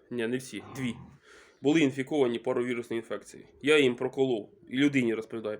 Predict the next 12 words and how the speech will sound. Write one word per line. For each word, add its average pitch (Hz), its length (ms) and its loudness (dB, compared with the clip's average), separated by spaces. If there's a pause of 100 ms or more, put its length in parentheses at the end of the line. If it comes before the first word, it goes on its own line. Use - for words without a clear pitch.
(220)
ерісинг 131 440 2
парво, 190 520 2 (920)
все. - 380 0 (760)
Да, 135 380 6 (280)
може 190 460 8
буть, 170 340 -2
десь 190 320 2
щось 202 300 4
от 147 200 2
пару 175 260 4
штук 170 260 -4
прострелить. 135 720 0